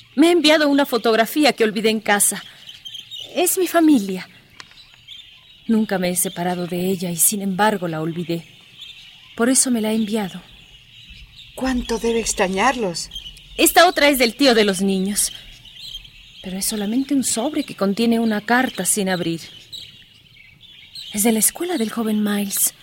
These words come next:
Speaker 1: Su tío ha escrito en el sobre: "Sea lo que sea, encárguese de ello. No me moleste.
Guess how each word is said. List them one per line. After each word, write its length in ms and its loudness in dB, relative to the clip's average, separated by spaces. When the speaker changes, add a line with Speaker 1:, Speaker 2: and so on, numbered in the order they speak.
Speaker 1:
Su 220 -8
tío 280 0
ha 80 0
escrito 460 -4
en 60 0
el 100 -4
sobre: 440 0
"Sea 420 4
lo 100 0
que 140 -6
sea, 440 2
encárguese 720 0
de 180 0
ello. 280 -6
No 160 4
me 100 6
moleste. 640 0